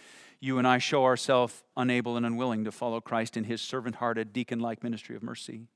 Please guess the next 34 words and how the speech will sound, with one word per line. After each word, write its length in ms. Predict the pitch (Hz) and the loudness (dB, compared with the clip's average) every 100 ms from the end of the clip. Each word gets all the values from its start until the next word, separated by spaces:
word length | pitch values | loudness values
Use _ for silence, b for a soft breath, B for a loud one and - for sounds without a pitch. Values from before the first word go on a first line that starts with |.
| _ _ b b b 143 | _ _ b b b -2
I 60 | |
think 180 | 151 151 | 0 -2
the 100 | 143 | -2
self-esteem 680 | - 147 - 123 - 139 131 | 4 4 4 -6 -2 0 2
movement 360 | 135 139 160 - b b b b b | 0 -2 -4 -8 b b b b b
in 100 | 127 | -2
the 100 | 120 113 | 0 2
modern 380 | 127 127 127 | 4 4 4
American 360 | 127 127 - 135 | 2 2 0 -2
culture, 420 | - 135 - 143 | 0 0 0 -2
including 400 | 127 - 147 127 | -2 0 0 2
in 100 | 120 | 2
many 200 | 120 123 | 2 2
churches, 540 | - 135 - 135 123 - | 0 -4 -4 -8 -10 -6
has 180 | 127 | -6
betrayed 500 | - 123 - 139 131 | -4 -6 -4 -2 -2
the 80 | 110 | -4
church. 540 | - 104 - - - - _ _ _ _ _ _ _ _ _ _ _ _ _ _ _ _ _ - | -10 -12 -12 -16 -20 -20 _ _ _ _ _ _ _ _ _ _ _ _ _ _ _ _ _ -6
I 100 | 120 | -2
think 200 | 151 147 | 0 0
it 100 | 143 | 0
yields 300 | 135 143 139 | 0 2 2
a 60 | |
lifetime 480 | 123 127 - 143 131 | 2 2 2 0 0
of 100 | 117 | -2
sorrow 580 | - 139 135 143 160 156 _ _ _ _ - | 0 4 4 4 0 -4 _ _ _ _ -2
and 220 | 117 117 - _ _ _ | -2 -2 -6 _ _ _
causes 440 | - 135 123 113 | 0 2 2 -4
a 60 | 117 | -4
deadly 360 | 98 123 120 113 | 2 2 2 -2
boredom 420 | 120 120 113 104 | -4 -6 -4 -4
in 100 | 101 | -4
Jesus 320 | 110 101 101 | -6 -10 -14
Christ. 600 | - 113 98 - - | -10 -8 -8 -14 -20